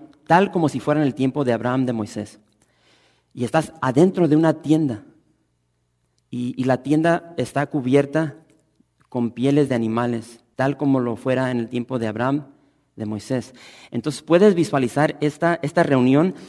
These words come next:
Están sentados alrededor de una mesita y Moisés está emocionado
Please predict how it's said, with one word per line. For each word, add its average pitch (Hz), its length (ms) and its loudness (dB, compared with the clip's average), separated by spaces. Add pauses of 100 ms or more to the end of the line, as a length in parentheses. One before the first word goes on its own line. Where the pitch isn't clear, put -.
(160)
Están 147 300 0
sentados 156 460 4
alrededor 127 380 0
de 151 60 2
una 165 120 4
mesita 151 540 2
y 131 260 0
Moisés 127 460 0
está 160 240 2
emocionado 160 1000 4